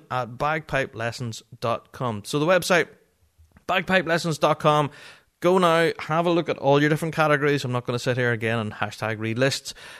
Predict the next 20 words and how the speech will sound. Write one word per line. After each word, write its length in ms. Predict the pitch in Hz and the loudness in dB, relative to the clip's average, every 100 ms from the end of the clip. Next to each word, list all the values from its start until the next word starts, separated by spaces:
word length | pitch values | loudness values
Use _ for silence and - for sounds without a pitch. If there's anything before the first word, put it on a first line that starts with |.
| - | -8
Um, 380 | - 123 113 104 - | 0 2 2 -2 -2
but, 240 | 147 131 - - | 0 0 -2 -2
yeah, 160 | 160 - | 0 2
eighteen 440 | - 240 214 196 170 | 2 4 4 2 6
dollars, 520 | 151 143 143 139 - - | 6 6 4 2 -2 -2
and 300 | 139 135 127 | 0 0 -2
this 200 | 139 196 | -2 0
will 140 | 208 190 | 0 0
be 160 | 170 | 2
a 80 | 160 | 2
way 240 | 131 123 123 | 4 4 2
for 160 | - | 0
you 240 | 120 139 139 | -4 -2 -2
to 80 | |
keep 480 | 127 - - 190 196 | -4 -6 -4 -4 -2
your 120 | 151 | -4
playing 580 | 139 - 143 135 147 139 - | -4 -6 -6 -2 -2 -4 -4
up 200 | 127 - - | -4 -4 -2
at 200 | 120 113 | 0 -2
home. 420 | - 170 156 113 | 0 2 4 2